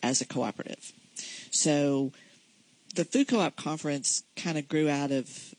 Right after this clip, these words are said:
a, a need, so we've kind of spent a lot of time on that, but we tend to work with just about any kind of co-op that walks through the door. We don't tell anybody no.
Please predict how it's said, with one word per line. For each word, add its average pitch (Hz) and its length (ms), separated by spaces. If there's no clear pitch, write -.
a, 131 240
a 127 120
need, 135 580
so 135 400
we've 143 180
kind 143 240
of 123 140
spent 156 260
a 147 40
lot 139 140
of 135 100
time 139 220
on 131 140
that, 127 320
but 123 180
we 180 380
tend 156 420
to 143 340
work 139 320
with 131 220
just 170 220
about 151 180
any 147 140
kind 147 180
of 135 60
co-op 127 280
that - 120
walks 120 320
through 127 120
the 117 80
door. 98 320
We 127 100
don't 123 280
tell 123 180
anybody 123 420
no. - 380